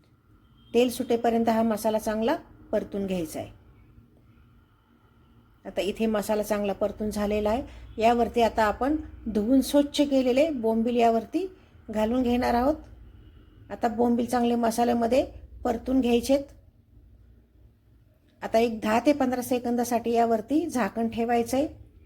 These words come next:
दहा ते पंधरा सेकंद इथे झालेले आहेत. बोंबील आपले मसाल्यामध्ये खमंग असे परतले गेलेले आहेत.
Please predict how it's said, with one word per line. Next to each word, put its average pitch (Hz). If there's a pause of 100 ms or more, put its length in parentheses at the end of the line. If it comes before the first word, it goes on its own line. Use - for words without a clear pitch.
(1040)
दहा 226
ते 277
पंधरा 233
सेकंद 226
इथे 254
झालेले 214
आहेत. 233 (1500)
बोंबील 233
आपले 233
मसाल्यामध्ये 226
खमंग 247
असे 240
परतले 247
गेलेले 247
आहेत. 240